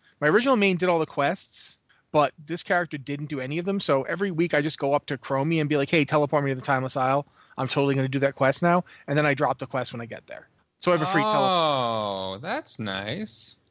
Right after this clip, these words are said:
Speaker 1: I have a free
Speaker 2: I
Speaker 1: teleport.
Speaker 2: Yeah, I totally forgot that you could do that. That's clever, actually.
Speaker 1: So her, she can get there pretty quickly. Uh, and the rest of them I just keep there. Like, my original main is sitting there on that island. He's real bored. Uh, but yeah, so that's, that's what I do with them. And then I've, like,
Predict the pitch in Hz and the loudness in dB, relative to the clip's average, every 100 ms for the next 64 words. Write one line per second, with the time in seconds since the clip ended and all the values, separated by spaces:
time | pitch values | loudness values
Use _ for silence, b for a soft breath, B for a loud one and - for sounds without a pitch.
0 | - 139 143 165 277 139 127 123 117 - | -10 -6 -2 0 2 0 -2 -8 -10 -8
1 | 180 220 175 143 170 160 165 165 160 160 | 0 2 2 0 -2 -6 -4 -4 -4 -8
2 | 165 165 107 95 120 131 - _ - - | -8 -2 -2 -2 -6 -10 -14 _ -16 -4
3 | 139 110 92 98 - - - _ - - | -2 0 -2 -4 -10 -14 -14 _ -10 0
4 | 147 175 185 - 220 202 180 165 160 143 | 2 2 0 0 2 4 4 2 0 -2
5 | 131 - 120 117 b - 208 139 131 131 | -6 -6 -10 -10 b -6 2 4 4 2
6 | 147 147 156 - 143 139 - 135 127 120 | 2 2 2 2 0 -2 -4 -4 -4 -4
7 | 113 110 127 120 143 139 143 139 127 131 | -6 -4 -4 2 4 4 2 0 0 0
8 | 127 123 127 127 123 120 117 123 120 156 | 0 -2 -2 0 0 0 0 -2 0 2
9 | 120 110 123 110 113 107 104 - _ b | 2 0 0 0 -4 -4 -6 -10 _ b
10 | b - - 131 117 110 123 131 151 120 | b -10 2 4 4 4 2 4 4 2
11 | 117 B B - 175 - 180 - 147 135 | 0 B B -2 0 2 0 0 0 0
12 | 127 117 113 113 117 170 233 202 170 - | -2 -6 -8 -10 0 2 4 2 -2 -12
13 | 269 | -10